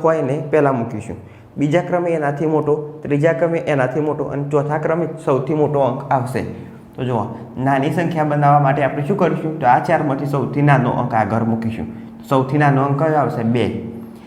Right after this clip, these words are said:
પછી એના પછી એનાથી મોટો ત્રણ, એના પછી આવશે પાંચ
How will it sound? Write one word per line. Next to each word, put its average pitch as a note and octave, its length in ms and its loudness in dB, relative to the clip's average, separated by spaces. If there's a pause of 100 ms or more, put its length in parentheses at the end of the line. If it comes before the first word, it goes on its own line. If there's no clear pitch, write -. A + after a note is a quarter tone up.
(160)
પછી - 220 -2
એના D#3+ 240 2
પછી E3+ 540 0
એનાથી C#3 280 2
મોટો D3+ 240 0
ત્રણ, C3+ 360 0 (500)
એના C#3+ 200 2
પછી C#3+ 300 0
આવશે C#3+ 240 0
પાંચ C#3+ 320 2